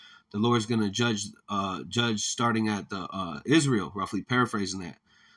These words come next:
Start at Israel, the ones that know they're Israelites, because they become, and again, uh, um, those that, those that know the truth, or those that have, uh, known the truth,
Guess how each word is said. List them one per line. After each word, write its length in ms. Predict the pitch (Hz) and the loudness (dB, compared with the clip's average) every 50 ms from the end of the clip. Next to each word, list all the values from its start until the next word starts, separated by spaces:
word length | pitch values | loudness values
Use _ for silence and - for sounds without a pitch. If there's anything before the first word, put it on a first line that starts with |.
| _ _ | _ _
Start 240 | - - - 117 113 | -6 0 2 4 4
at 100 | 107 101 | 4 2
Israel, 320 | - 123 139 139 123 123 107 | 2 2 2 4 4 2 2
the 100 | 98 101 | 4 2
ones 260 | 104 117 120 117 110 | 4 4 2 2 2
that 140 | 107 101 101 | 0 0 2
know 160 | 113 117 113 | 2 2 2
they're 140 | 107 104 87 | 2 2 2
Israelites, 540 | 120 151 151 127 135 113 101 92 76 - | 2 2 2 2 2 0 0 -2 -2 -6
because 400 | - - 104 107 - 113 104 98 | -6 -6 -8 -2 0 0 0 2
they 140 | 107 113 117 | 2 2 2
become, 540 | 110 110 113 107 - 127 117 113 110 104 107 - - - - - - _ _ _ _ _ _ _ - | 4 2 0 0 0 0 2 2 2 0 -2 -8 -16 -20 -20 -20 -20 _ _ _ _ _ _ _ 0
and 80 | 110 | 0
again, 320 | 107 95 104 131 131 123 117 | 0 4 4 4 4 4 2
uh, 140 | 107 98 - | 2 0 0
um, 460 | - 107 101 98 95 87 85 76 - _ _ _ _ _ _ _ _ _ _ _ _ _ _ _ _ - - | 0 0 0 0 -2 -4 -6 -8 -10 _ _ _ _ _ _ _ _ _ _ _ _ _ _ _ _ -20 -4
those 320 | 101 107 120 123 131 123 107 | 2 6 8 8 8 8 6
that, 300 | 113 113 113 95 69 - - | 4 2 0 0 -2 -6 -2
those 340 | 107 117 123 131 127 110 | 2 6 6 6 6 6
that 360 | 120 120 113 107 101 110 - 113 | 4 2 2 0 -2 -4 0 2
know 160 | 117 127 139 | 4 6 6
the 120 | 135 139 | 6 4
truth, 440 | 135 - - 156 151 151 139 - - _ _ _ _ _ _ _ _ _ _ _ _ _ _ _ _ _ _ _ _ _ _ _ _ _ - | 2 4 4 4 4 4 4 0 -10 _ _ _ _ _ _ _ _ _ _ _ _ _ _ _ _ _ _ _ _ _ _ _ _ _ -2
or 100 | 107 107 | 0 4
those 320 | 120 127 135 131 127 113 | 6 6 6 6 4 4
that 260 | 120 120 113 107 90 | 2 0 0 0 0
have, 260 | 110 120 113 107 104 | 0 0 0 2 2
uh, 240 | 107 104 107 101 95 | 2 0 0 0 2
known 240 | 104 120 135 147 147 | 2 4 4 6 4
the 80 | 139 117 | 4 2
truth, 480 | - - 135 123 117 117 110 - - | 2 2 2 2 2 2 -2 -6 -14